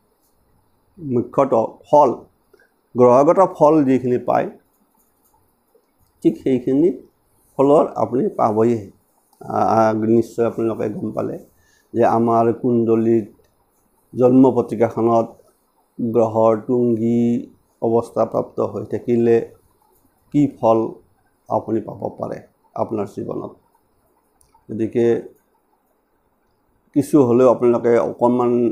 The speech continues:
চাই ল'ব নিজৰ কুণ্ডলীখন, তেতিয়া গম পাব। মইতো ক'লোৱে কোন ক'ত তুংগী প্ৰাপ্ত হৈ থাকে। আ, আজিলৈকে এৰিলোঁ। যিসকলে নতুনকৈ চাই আছে, ছাবস্ক্ৰাইব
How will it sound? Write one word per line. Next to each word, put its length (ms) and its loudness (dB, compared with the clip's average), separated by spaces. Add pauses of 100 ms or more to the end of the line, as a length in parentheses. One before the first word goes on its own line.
চাই 320 -4
ল'ব 220 -4
নিজৰ 300 -2
কুণ্ডলীখন, 640 -6
তেতিয়া 340 -8
গম 280 -4
পাব। 180 -4 (520)
মইতো 220 -2
ক'লোৱে 340 -2
কোন 440 -2
ক'ত 280 -2 (500)
তুংগী 320 2
প্ৰাপ্ত 380 -4
হৈ 200 -6
থাকে। 300 -10 (960)
আ, 120 -6 (280)
আজিলৈকে 400 -2
এৰিলোঁ। 340 -6 (1900)
যিসকলে 380 2
নতুনকৈ 420 2
চাই 420 2
আছে, 220 -2 (720)
ছাবস্ক্ৰাইব 440 -4